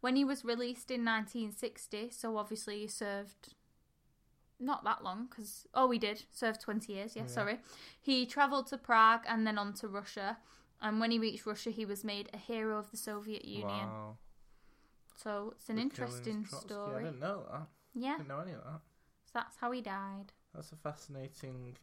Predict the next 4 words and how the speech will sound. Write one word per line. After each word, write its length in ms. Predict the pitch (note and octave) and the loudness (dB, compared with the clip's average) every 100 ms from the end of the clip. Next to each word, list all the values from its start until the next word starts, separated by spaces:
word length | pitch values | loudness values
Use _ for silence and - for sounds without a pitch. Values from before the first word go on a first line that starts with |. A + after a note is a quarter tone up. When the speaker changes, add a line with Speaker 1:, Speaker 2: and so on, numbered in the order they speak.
| - | -16
Speaker 2:
tale 540 | - C3 C3+ D#3+ D#3 D#3 - | -8 -6 -4 -6 -8 -10 -14
about 500 | B2 B2+ B2+ B2 B2 - _ _ - | -8 -6 -6 -10 -14 -20 _ _ -20
Trotsky, 640 | - D3+ - - - D3+ D#3+ _ - | -10 -10 -10 -18 -10 -10 -10 _ -16
Carlo, 580 | - C#3+ C#3 C#3 D3 | -6 -4 -2 -4 -6